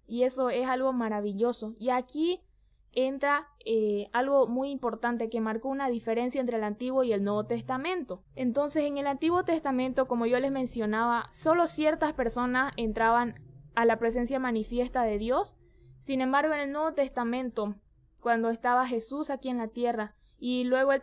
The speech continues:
él es ascendido al cielo y él les dice, "Esperen, permanezcan juntos,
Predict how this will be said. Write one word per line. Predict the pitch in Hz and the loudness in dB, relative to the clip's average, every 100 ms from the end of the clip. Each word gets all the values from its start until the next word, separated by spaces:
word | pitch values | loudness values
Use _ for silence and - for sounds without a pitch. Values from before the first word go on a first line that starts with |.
| - - | -2 0
él | 254 269 | 0 0
es | - 269 | -2 -2
ascendido | 277 302 254 233 240 | -2 -2 -2 0 0
al | 220 | 0
cielo | 226 269 285 240 | -2 -2 0 0
y | |
él | 233 | 0
les | 233 | 0
dice, | 233 240 277 262 - - | -2 -2 -2 -2 -8 -12
"Esperen, | 220 - 254 277 330 | -12 -2 0 2 0
permanezcan | 320 233 220 247 247 226 | -2 -2 0 -2 -2 -4
juntos, | 240 285 302 262 294 | -4 -6 -2 -2 -2